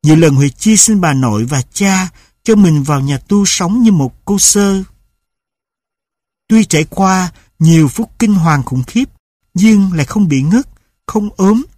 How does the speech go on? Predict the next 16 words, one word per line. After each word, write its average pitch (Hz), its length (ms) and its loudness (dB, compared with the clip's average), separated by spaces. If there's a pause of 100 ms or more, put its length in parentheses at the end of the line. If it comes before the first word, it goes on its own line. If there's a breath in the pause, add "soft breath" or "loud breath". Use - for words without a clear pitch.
(160)
không 208 240 -2
sốt. 254 320 -2 (880)
Có 247 100 0
điều 190 160 4
gì 147 180 0
đó 156 180 0
khó 233 220 -2
hiểu 151 320 0
ở 156 100 -8
đây. 202 280 -2 (500)
Nhà 165 180 0
văn 214 340 0 (300 soft breath)
đã 165 120 -4
đặt 170 240 -2
nhân 214 220 2
vật 156 260 -2